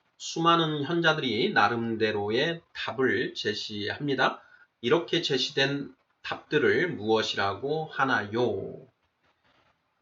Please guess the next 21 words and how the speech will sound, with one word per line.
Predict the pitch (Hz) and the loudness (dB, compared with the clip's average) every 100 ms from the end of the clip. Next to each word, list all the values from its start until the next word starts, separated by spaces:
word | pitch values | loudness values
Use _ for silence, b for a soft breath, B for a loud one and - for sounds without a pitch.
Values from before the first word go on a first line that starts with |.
| - | -4
이 | 120 | 0
번, | 127 95 123 196 - _ _ _ _ | 2 2 -2 -6 -12 _ _ _ _
어떻게 | 110 120 180 185 | -2 0 4 4
살아야 | 170 165 160 151 | 4 4 6 6
하는가?"라는 | 160 156 143 131 110 104 117 180 175 | 4 0 4 4 4 4 2 2 0
질문에 | 139 131 123 120 113 | 0 2 4 2 0
답하기 | - - 131 131 120 110 113 | -4 -6 -4 -2 -4 0 2
위해서는 | 135 147 110 120 202 - - | 2 2 -2 -4 -8 -14 -8
나는 | 101 104 147 185 131 | 0 2 2 -2 -4
누구인가 | 113 170 165 113 101 92 82 82 104 - | -4 -2 -2 -2 -2 -2 -4 -10 -14 -20
존재론, | - 110 107 113 107 95 139 196 b b b b - | -16 -10 -2 -2 0 -2 -4 -6 b b b b -2
내가 | 117 123 120 | 2 2 2
태어나고 | 185 180 180 165 165 175 185 | 2 4 6 4 2 0 -2
살아가는 | - 160 156 151 117 - | 0 4 4 4 0 -2
이 | 120 120 120 | -4 -4 -4
세상은 | 156 135 127 127 160 196 - | -4 -2 -2 -2 -2 -4 -6
어-, | 110 - _ _ - | -12 -12 _ _ -10
도대체 | 123 143 143 113 107 175 | -2 0 0 -4 -2 -2
어떤 | - - - 160 175 151 | -2 -6 -4 -2 -2 -4
곳인가 | 127 123 110 104 92 90 80 - _ b b b b - | -4 -4 -2 0 0 -2 -8 -14 _ b b b b -12
세상관, | - 143 139 120 101 95 101 139 208 | -6 0 0 0 -2 -4 -2 -4 -6